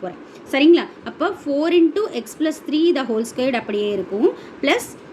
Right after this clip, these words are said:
y plus one the whole squared அப்படியே இருக்கு. இந்த பக்கம் வந்து minus twenty-one இருக்கு. மிச்சம் இருக்க டேர்ம் முப்பத்தாறு ஒன்னு தான். இந்த பக்கம் minus முப்பத்தாறு minus one இருக்கு. அப்ப இந்த ரெண்டையும் இந்த பக்கம் கொண்டு வரும்போது பிளஸ் முப்பத்தாறு பிளஸ் ஒன்னுன்னு மாறிடும்.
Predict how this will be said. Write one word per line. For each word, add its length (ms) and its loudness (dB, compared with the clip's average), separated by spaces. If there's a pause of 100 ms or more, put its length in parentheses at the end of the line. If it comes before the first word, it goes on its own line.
(260)
y 60 2 (100)
plus 220 2 (180)
one 100 2 (120)
the 100 0
whole 220 0
squared 300 0
அப்படியே 340 -2
இருக்கு. 180 -8 (140)
இந்த 180 0
பக்கம் 260 2
வந்து 160 4 (140)
minus 400 2
twenty-one 460 0
இருக்கு. 240 -8
மிச்சம் 280 0
இருக்க 160 0 (120)
டேர்ம் 220 6
முப்பத்தாறு 540 0 (420)
ஒன்னு 220 2 (100)
தான். 160 -4
இந்த 160 -2
பக்கம் 240 4
minus 360 4
முப்பத்தாறு 420 -2 (140)
minus 300 0 (1300)
one 180 4
இருக்கு. 200 -6 (280)
அப்ப 100 -2 (120)
இந்த 200 6
ரெண்டையும் 260 4
இந்த 100 0
பக்கம் 240 -2
கொண்டு 160 0
வரும்போது 320 0 (360)
பிளஸ் 320 2
முப்பத்தாறு 540 -2 (220)
பிளஸ் 220 -2 (120)
ஒன்னுன்னு 340 6
மாறிடும். 360 -8